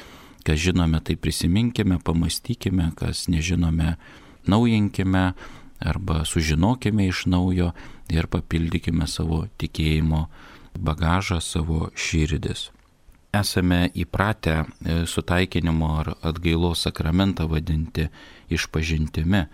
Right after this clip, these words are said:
tačiau mūsų susitaikinimas su Dievu yra iš tikro procesas, neapsiribojantis vien nuodėmių išpažinimu,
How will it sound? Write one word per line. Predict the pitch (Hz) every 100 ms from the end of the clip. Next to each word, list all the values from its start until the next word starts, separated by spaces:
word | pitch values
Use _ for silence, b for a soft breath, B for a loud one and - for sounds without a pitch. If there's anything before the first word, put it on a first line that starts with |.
| B B B B
tačiau | - 80 - 82 82 82 -
mūsų | 80 98 - 85
susitaikinimas | 80 82 85 - 87 87 85 82 82 78
su | 82
Dievu | 82 80 82
yra | 78 78 78
iš | - - -
tikro | - - 82
procesas, | - 82 - 95 82 - - - B B B
neapsiribojantis | 82 82 - 87 85 85 107 90 78 - -
vien | 78 85 92 B B
nuodėmių | 85 85 82 85 82 82
išpažinimu, | 80 - 85 80 78 80 95